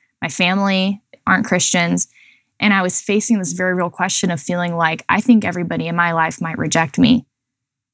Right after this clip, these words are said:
But I think at this point, I no longer can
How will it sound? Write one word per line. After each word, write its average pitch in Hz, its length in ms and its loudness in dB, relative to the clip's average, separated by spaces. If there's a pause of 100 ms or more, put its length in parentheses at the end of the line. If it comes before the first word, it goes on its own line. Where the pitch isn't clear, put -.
(120)
But 175 320 -4
I 180 160 0
think 185 240 -8
at 165 140 -6
this 175 160 -4
point, - 320 -6
I 175 80 -2
no 175 120 -2
longer 165 420 0
can 160 500 -2